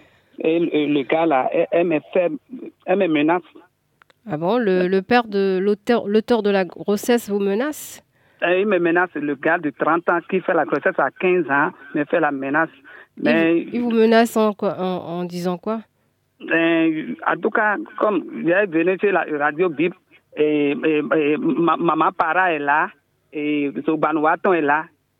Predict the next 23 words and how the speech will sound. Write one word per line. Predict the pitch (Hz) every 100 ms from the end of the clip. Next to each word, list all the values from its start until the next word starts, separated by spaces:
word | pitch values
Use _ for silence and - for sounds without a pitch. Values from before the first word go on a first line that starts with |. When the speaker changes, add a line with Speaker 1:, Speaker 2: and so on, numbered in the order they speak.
| _
Speaker 1:
je, | 131 156 160 151 165
je | 156
veux | 170 196
le | 160 147
renfort, | 143 147 - 185 135 _ _ _ _ _ -
euh, | 135
pour | 185
me | 160
soutenir. | - 156 - 151 165 135 -
Comment | 151 165
on | 175
peut | 185 156
gérer ? | 156 156 170 - - -
Speaker 2:
D'accord. | 165 190 190
Votre | 175 233 -
fille, | - 269 240
elle | 208
va | 214
à | 220
l'école ? | 202 - 254 269 - _ _ _ _
Speaker 1:
Elle | 170 185 190 196
fait | 214 -
quatrième. | 190 180 175 180 165